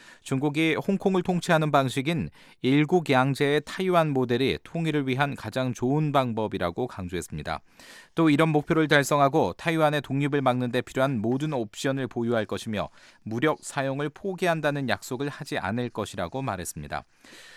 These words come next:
한편 차이잉원 타이완 총통은 이날 기자들에게 대다수 타이완 국민은 일국 양제를 강력히 반대한다면서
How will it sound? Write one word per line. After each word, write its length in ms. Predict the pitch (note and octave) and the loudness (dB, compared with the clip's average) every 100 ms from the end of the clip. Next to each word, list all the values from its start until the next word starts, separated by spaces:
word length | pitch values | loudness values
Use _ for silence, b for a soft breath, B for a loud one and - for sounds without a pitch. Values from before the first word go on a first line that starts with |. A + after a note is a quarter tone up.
| B | B
한편 340 | F3+ F3 F#3+ | 2 4 4
차이잉원 680 | - G#3 G#3 G3 G3 F#3+ F3+ | 6 4 4 2 4 2 0
타이완 380 | - F#3+ F3+ E3+ | -2 2 4 2
총통은 440 | F3 D#3+ E3 F#3 | 0 -2 -2 -2
이날 260 | C3+ C#3 D3+ | 0 2 2
기자들에게 720 | C#3+ C3+ B2 A#2 A2 D3 E2+ B B B - | 0 -2 0 0 0 0 -2 B B B -4
대다수 480 | A#2 B2+ C#3+ E3+ | 0 4 4 4
타이완 460 | D#3+ - F3+ E3+ D#3+ | -2 -2 2 4 2
국민은 500 | D3+ C#3+ C#3+ F3 F2 | 0 0 0 0 -2
일국 440 | - C3+ D#3+ F3+ D#3 | 0 2 4 2 2
양제를 440 | C#3 C#3 C#3 D3 | 2 2 0 0
강력히 400 | - G#2+ B2+ - | -2 -2 -2 -2
반대한다면서 920 | G2+ G#2+ A#2 B2+ A2 G#2+ G2 F#2 D#2 | -2 0 2 2 4 2 0 -2 -2